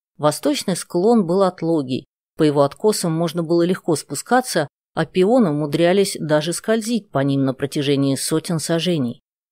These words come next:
Вдали виднелись громадные продольные полосы морен, образовавшихся из камней и обломков скал, оттесненных туда ледниками.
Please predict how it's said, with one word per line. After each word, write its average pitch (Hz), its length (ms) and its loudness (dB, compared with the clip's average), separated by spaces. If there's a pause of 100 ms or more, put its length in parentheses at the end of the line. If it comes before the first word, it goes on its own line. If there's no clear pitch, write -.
(140)
Вдали 165 400 0
виднелись 208 640 0
громадные 151 760 0
продольные 175 560 0
полосы 185 460 -2
морен, 190 560 0
образовавшихся 143 880 0
из 139 140 -4
камней 196 540 0
и 240 120 -4
обломков 175 600 0
скал, 202 440 0
оттесненных 160 720 -4
туда 143 280 -4
ледниками. 143 800 -2